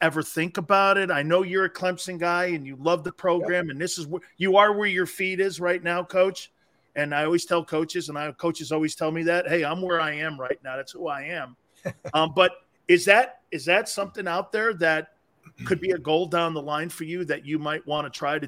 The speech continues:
Speaker 1: do that and make that transition like Pete Carroll and Jimmy Johnson did?
Speaker 2: Yeah, well, I mean, if you look at my career, you know, I've never been a move around guy. I've always been a bloom where you
Speaker 1: Yeah.
Speaker 2: plant guy. I sp-, I spent thirteen years in Tuscaloosa,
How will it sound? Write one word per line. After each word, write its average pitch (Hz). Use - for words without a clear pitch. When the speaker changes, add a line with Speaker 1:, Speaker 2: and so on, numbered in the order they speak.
Speaker 1:
do 147
that 160
and 127
make 139
that 135
transition 139
like 135
Pete 135
Carroll 143
and 123
Jimmy 139
Johnson 131
did? 214
Speaker 2:
Yeah, 135
well, 143
I -
mean, 143
if 139
you 151
look 156
at 170
my 135
career, 127
you 117
know, 117
I've 117
never 120
been 117
a 107
move 120
around 113
guy. 110
I've 110
always 117
been 113
a 107
bloom 110
where 110
you 151
Speaker 1:
Yeah. 180
Speaker 2:
plant 117
guy. 104
I 107
sp-, 123
I 117
spent -
thirteen 135
years 120
in 110
Tuscaloosa, 123